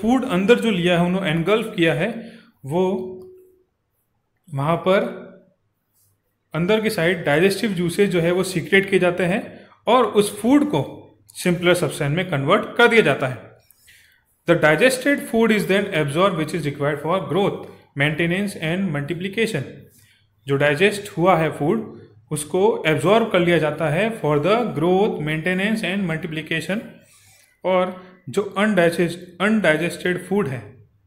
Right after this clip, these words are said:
वो बॉडी के बाहर निकाल दिया जाता है, मतलब इजेशन हो जाता है।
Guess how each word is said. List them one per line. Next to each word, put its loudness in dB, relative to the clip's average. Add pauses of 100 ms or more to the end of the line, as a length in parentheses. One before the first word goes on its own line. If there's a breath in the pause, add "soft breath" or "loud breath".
वो -4 (1120)
बॉडी -2
के -6
बाहर 0 (360)
निकाल 0
दिया -2 (160)
जाता -2
है, -14 (560)
मतलब -2
इजेशन 2
हो 0
जाता -8
है। -14